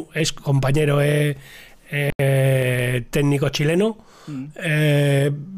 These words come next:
Speaker 1: te hace una pregunta muy técnica que antes de salir en pantalla la voy a leer yo, porque además está escrita así como rara, y dice, "¿Puedo usar tres imanes, entre paréntesis, polos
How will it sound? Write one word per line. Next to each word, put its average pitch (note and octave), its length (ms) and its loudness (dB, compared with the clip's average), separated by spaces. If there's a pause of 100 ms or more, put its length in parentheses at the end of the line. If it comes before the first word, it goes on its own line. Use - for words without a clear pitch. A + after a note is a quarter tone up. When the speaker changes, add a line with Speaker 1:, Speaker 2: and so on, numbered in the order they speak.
(140)
Speaker 1:
te D#3 100 0
hace D#3 160 0
una E3+ 140 2
pregunta D#3+ 400 2
muy D3+ 160 2
técnica D#3+ 600 0
que D3 160 0
antes D3 280 2
de D3 80 2
salir D3+ 240 0
en C#3+ 80 0
pantalla C#3+ 400 2
la D3 80 2
voy D3 100 2
a C3+ 60 2
leer D3 260 2
yo, F3 300 0 (420)
porque C#3 320 0
además C3+ 240 2
está D3 200 -2
escrita C#3+ 360 -2
así C#3+ 240 0
como C3+ 280 2
rara, D#3 380 0 (600)
y D3+ 100 0
dice, C3 380 -2 (480)
"¿Puedo F#3+ 420 2
usar F3+ 640 2
tres - 640 -2
imanes, D3 840 0 (720)
entre C#3+ 220 0
paréntesis, C3 720 0 (500)
polos D#3+ 600 2